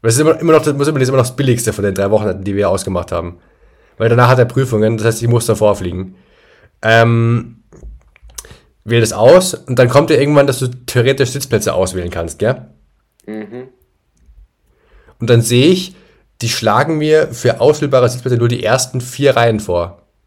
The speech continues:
Speaker 1: Für beide Flüge. Und dann hab ich mir gedacht so, hä, was, was labern die, Alter, das sind die Business-Class-Sitze. Bis sie gecheckt haben, dass der Flug anscheinend so voll ist, dass sie nur noch Business-Class-Flüge da verkauft hätten.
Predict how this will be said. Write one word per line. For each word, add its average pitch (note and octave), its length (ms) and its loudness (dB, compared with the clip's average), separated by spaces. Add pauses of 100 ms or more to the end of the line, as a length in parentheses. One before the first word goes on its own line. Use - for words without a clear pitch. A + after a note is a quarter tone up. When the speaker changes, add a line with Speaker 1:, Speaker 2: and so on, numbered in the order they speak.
(120)
Speaker 1:
Für - 120 -8
beide C#3 240 6
Flüge. G#2 420 -4 (1400)
Und B2 100 -4
dann B2 80 2
hab C3 60 2
ich D3+ 60 2
mir D#3 80 2
gedacht D3 160 4
so, C3+ 120 2 (380)
hä, A#2+ 240 2
was, B2 260 0
was G#2+ 120 -4
labern B2 420 2
die, A#2 100 0
Alter, A#2 200 0
das A#2+ 80 -4
sind A#2+ 280 -4
die G#2+ 60 -6
Business-Class-Sitze. G#2+ 960 -4 (580)
Bis B2 120 -4
sie C#3+ 80 -2
gecheckt D3 260 2
haben, B2+ 60 2
dass A#2 100 -2
der A2+ 100 4
Flug D3+ 260 -6
anscheinend A#2 280 2
so D3 120 0
voll D3 180 4
ist, C#3 40 -4
dass B2 60 -6
sie B2 80 -4
nur B2 140 2
noch A#2+ 80 -4
Business-Class-Flüge G2+ 760 -2
da G2 320 -2 (840)
verkauft F#2+ 440 -2
hätten. F2+ 400 -8